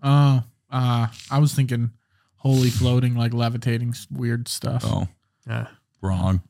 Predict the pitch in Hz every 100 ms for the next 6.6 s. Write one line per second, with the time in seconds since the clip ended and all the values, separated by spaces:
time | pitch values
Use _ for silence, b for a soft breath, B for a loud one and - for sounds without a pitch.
0 | _ 151 190 135 - _ _ 131 117 101
1 | 95 95 98 - _ - 151 147 135 131
2 | 147 165 160 151 156 160 151 147 143 135
3 | 143 135 143 135 131 143 - 147 143 139
4 | 123 120 - 127 123 131 123 113 120 113
5 | 120 - - 117 123 123 123 120 117 117
6 | 113 110 101 - 120 113